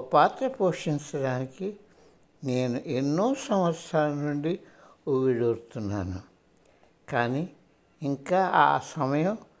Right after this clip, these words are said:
ఆసన్నమవ్వలేదు. ఈ లక్ష్యం నెరవేరడానికి మా ఆసుపత్రి ఇంకా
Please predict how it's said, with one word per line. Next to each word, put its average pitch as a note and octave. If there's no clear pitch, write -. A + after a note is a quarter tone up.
ఆసన్నమవ్వలేదు. A#2+
ఈ E3
లక్ష్యం D#3
నెరవేరడానికి F3+
మా B2
ఆసుపత్రి E3+
ఇంకా C#3